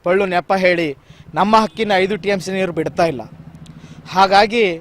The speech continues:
ನಮ್ಮ ಭಾಗದ ಜನರು ಕುಡಿಯುವ ನೀರಿಗಾಗಿ ಹಾಹಾಕಾರ ಆಗ್ತಾ ಇದೆ. ವಿಶೇಷವಾಗಿ ಅಫ್ಜಲ್ಪುರ್, ಜವರ್ಗಿ,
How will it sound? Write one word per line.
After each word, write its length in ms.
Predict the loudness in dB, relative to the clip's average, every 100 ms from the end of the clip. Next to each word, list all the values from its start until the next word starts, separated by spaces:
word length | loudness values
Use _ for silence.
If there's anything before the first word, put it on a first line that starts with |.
| -12 -20 -20 _ -20 -12 -2
ನಮ್ಮ 160 | 2 2 4
ಭಾಗದ 260 | 4 4 0 -4
ಜನರು 320 | -2 0 -2 -4 -8 -20 -20 -20 -20 -20 -4
ಕುಡಿಯುವ 280 | 0 2 4 4
ನೀರಿಗಾಗಿ 440 | 2 2 2 2 0
ಹಾಹಾಕಾರ 420 | 2 2 4 2 2
ಆಗ್ತಾ 200 | 0 -4 -2
ಇದೆ. 140 | 0 -2 -6 -20 -20 -20 -20 -20 -20 -20 -20 -20 -12 -4
ವಿಶೇಷವಾಗಿ 560 | 2 4 4 2 2 2
ಅಫ್ಜಲ್ಪುರ್, 580 | 0 2 0 2 2 2 2
ಜವರ್ಗಿ, 380 | 2 2 2 -2